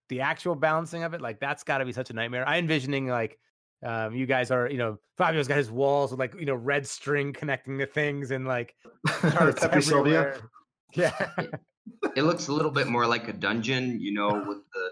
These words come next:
Speaker 3: torture machines on the corners.
Speaker 2: <laughs> Sure, yeah, yeah. <laughs>
Speaker 1: T M I, T M I, T M I, yeah. Um,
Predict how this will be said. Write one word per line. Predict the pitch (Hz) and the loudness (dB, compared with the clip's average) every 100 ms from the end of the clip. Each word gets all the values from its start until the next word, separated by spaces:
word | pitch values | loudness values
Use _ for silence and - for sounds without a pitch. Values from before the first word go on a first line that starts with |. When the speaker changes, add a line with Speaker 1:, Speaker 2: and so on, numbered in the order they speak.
| - | -8
Speaker 3:
torture | 110 107 120 110 | -6 -4 -4 -4
machines | 107 - 107 110 107 - | -4 -4 -4 -4 -8 -12
on | - | -2
the | 233 | 0
corners. | - - 170 208 415 - - | 2 0 0 2 0 0 -4
Speaker 2:
<laughs> | - _ - | -4 _ 0
Sure, | 113 113 | 2 4
yeah, | 110 120 107 107 - _ _ 147 - - - 180 - | 4 2 -4 -10 -16 _ _ -6 -6 -12 -16 -8 -2
yeah. | - - 190 - | -2 -2 -8 -10
<laughs> | - 180 - _ _ _ - - _ - - - | -14 -18 -18 _ _ _ -20 -20 _ -20 -16 0
Speaker 1:
T | 233 | 2
M | 175 | 4
I, | 151 131 | 4 2
T | 196 | 2
M | 185 | 2
I, | 147 117 107 | 2 0 -4
T | 147 | -6
M | 123 | -6
I, | 104 | -10
yeah. | 117 107 _ _ _ _ 135 | -12 -14 _ _ _ _ -10
Um, | 123 113 107 | -10 -8 -12